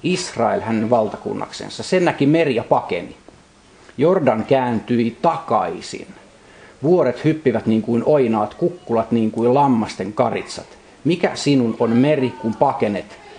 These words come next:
Mikä sinun Jordan, kun käännyt takaisin? Te vuoret, miksi hypitte kuin oinaat, te kukkulat kuin lammasten karitsat? Vapise mua Herran kasvojen edessä, Jaakobin Jumalan kasvojen edessä, joka muuttaa kallion vesilammikoksi,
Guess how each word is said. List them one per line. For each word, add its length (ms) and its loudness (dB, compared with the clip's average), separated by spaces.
Mikä 220 0
sinun 320 2
Jordan, 520 2
kun 240 -4
käännyt 640 -2
takaisin? 720 -2
Te 100 -6
vuoret, 460 2
miksi 340 0
hypitte 400 -2
kuin 300 -6
oinaat, 540 2
te 60 -2
kukkulat 600 -2
kuin 180 0
lammasten 520 0
karitsat? 600 -4
Vapise 380 0
mua 220 4
Herran 380 0
kasvojen 460 -2
edessä, 480 -4
Jaakobin 600 0
Jumalan 360 2
kasvojen 460 -4
edessä, 280 -6
joka 160 -2
muuttaa 420 2
kallion 540 0
vesilammikoksi, 840 0